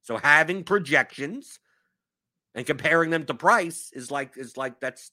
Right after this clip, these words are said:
that's table stakes. That's the first thing you need to do. You have to have a way to convert player names into numbers.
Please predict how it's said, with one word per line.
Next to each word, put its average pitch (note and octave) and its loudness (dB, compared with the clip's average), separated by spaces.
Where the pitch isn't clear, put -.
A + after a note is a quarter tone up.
that's C3 -12
table G3+ -12
stakes. - -12
That's - -20
the C3 -12
first - -4
thing F3+ -8
you E3 -6
need D3+ -10
to C#3+ -10
do. G#2+ -12
You A#2 -6
have F3 2
to A3+ 4
have E3+ 4
a F#3+ 0
way D3 -2
to C#3+ -8
convert B2+ -6
player D3+ -4
names C3+ -10
into A#2+ -12
numbers. A2 -10